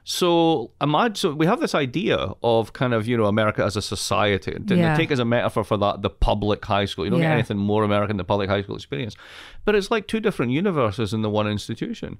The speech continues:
Speaker 1: You've got
Speaker 2: Yeah.
Speaker 1: globally connected,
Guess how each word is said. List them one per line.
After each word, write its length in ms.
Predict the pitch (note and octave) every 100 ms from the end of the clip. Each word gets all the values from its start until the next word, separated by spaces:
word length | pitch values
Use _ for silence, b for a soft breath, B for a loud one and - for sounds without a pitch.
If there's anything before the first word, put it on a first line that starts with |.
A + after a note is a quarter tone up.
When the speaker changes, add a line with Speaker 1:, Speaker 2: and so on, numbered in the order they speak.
| b b b -
Speaker 1:
You've 240 | D#3 C#3
got 300 | D3 C#3 C3+
Speaker 2:
Yeah. 200 | C3+ C3 C#3
Speaker 1:
globally 640 | B2+ D3+ F3 F3 E3 D3
connected, 960 | - B2+ B2 - - - A#2 A2+ G#2